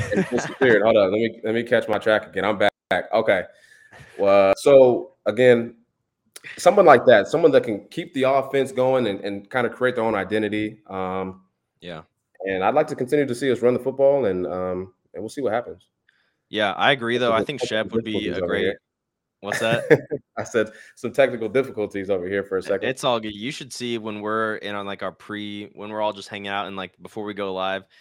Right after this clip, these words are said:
Speaker 2: it's a mess. Somebody's microphone's not working. Somebody, you can't hear 'em. It, it's always something or other. So no worries at all.
Speaker 1: All right.
Speaker 2: Um, but, uh, yeah, offensive coordinator, would love,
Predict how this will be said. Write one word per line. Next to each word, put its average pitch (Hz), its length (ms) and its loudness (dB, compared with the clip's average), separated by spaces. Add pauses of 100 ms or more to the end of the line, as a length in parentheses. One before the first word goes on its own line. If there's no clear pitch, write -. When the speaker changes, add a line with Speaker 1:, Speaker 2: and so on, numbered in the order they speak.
(320)
Speaker 2:
it's 117 200 -8
a 98 40 -10
mess. 90 280 -8
Somebody's 113 400 -4
microphone's 98 480 -10
not 95 180 -10
working. 95 420 -10
Somebody, 98 360 -8
you 95 120 -12
can't 92 240 -12
hear 95 180 -8
'em. 95 120 -10
It, 101 160 -10
it's 110 220 -8
always 87 420 -12 (200)
something 90 360 -16
or 87 80 -10
other. 87 220 -10
So 85 240 -8
no 101 160 -6
worries 95 340 -4
at 90 80 -6
all. 87 260 -8 (460)
Speaker 1:
All 92 80 -2
right. 92 200 0
Speaker 2:
Um, 80 160 -8 (920)
but, 107 220 2
uh, 101 320 2
yeah, 113 360 0
offensive 120 380 -4
coordinator, 110 400 -6
would 95 140 -10
love, 110 360 -2